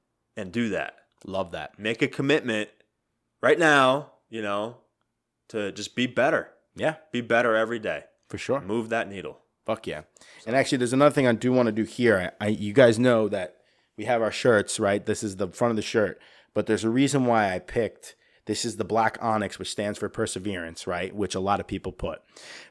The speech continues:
Speaker 2: But these swords, too, there's a meaning behind that as well.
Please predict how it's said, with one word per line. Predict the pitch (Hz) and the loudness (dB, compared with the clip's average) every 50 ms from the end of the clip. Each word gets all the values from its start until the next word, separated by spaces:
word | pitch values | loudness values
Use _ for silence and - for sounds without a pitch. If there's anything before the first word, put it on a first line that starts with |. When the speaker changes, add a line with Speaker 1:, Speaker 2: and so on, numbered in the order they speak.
| - | -6
Speaker 2:
But | - 101 - | -6 -4 -2
these | - 110 - | -2 -2 0
swords, | - - - 160 160 151 143 - - | 2 4 8 8 10 10 8 6 0
too, | - - - - 143 127 107 95 87 85 - _ _ _ _ _ _ _ _ | -8 -6 0 2 4 4 4 4 0 -4 -10 _ _ _ _ _ _ _ _
there's | - 117 117 117 113 101 113 | 2 4 4 4 2 0 -2
a | |
meaning | 117 123 127 123 120 117 | -2 -2 0 -2 -2 -4
behind | 113 101 98 101 98 101 98 | -4 -6 -6 -4 -4 -4 -4
that | 98 92 | -4 -6
as | 92 87 - | -6 -6 -4
well. | 110 113 110 101 82 82 - | 0 2 2 2 2 -2 -10